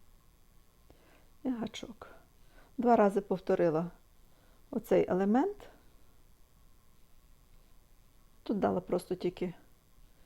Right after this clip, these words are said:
без золотої, бо золота вже велика, тут вже менші намистини, вже золота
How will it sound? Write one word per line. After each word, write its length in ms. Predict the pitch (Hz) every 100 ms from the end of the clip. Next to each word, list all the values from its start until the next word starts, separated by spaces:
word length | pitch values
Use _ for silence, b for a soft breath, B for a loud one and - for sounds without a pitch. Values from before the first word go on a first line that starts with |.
| b _
без 240 | 202 196 175
золотої, 580 | 190 180 196 285 302
бо 140 | 214 180
золота 340 | 190 196 208
вже 180 | 190 185
велика, 380 | 185 202 262 -
тут 200 | - 175
вже 120 | 185
менші 340 | 185 190 -
намистини, 480 | 180 180 196 254 240
вже 160 | 190 185
золота 480 | 196 175 170 208